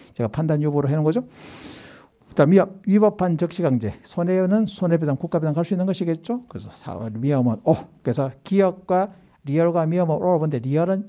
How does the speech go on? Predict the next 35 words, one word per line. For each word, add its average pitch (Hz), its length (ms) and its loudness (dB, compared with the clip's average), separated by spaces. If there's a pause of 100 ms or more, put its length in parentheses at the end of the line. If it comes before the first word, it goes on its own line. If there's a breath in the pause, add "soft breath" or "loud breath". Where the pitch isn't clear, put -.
약간은 180 380 -4
세모 175 340 -2
쪽에 185 300 -6
가까운. 98 480 -12
그래서 110 220 -10
이제 98 120 -8
판단 135 400 -6
유보 135 180 -6
해놓은 139 180 -4
거죠. 156 180 -6
일단 110 180 -10
그렇게 170 240 -2
정리해서 123 300 -4
보시고. 123 300 -6 (720 loud breath)
자, 180 100 2
십팔 208 240 4
번. 226 160 4 (160)
행정심판법에 208 1400 2
따른 190 340 2
행정심판을 185 1000 2
제기할 156 320 -2
수 170 80 -6
없는 208 420 4
경우만을 151 400 0
모두 135 220 -2
보면. 95 160 -8 (560 soft breath)
요게 226 280 4
아마 196 360 4 (340)
요번 214 320 2
시험 277 260 -4
중에서는 175 380 -4
제일 208 560 0
난이도가 185 540 -2
있었던 165 260 -4
문제라고 135 360 -2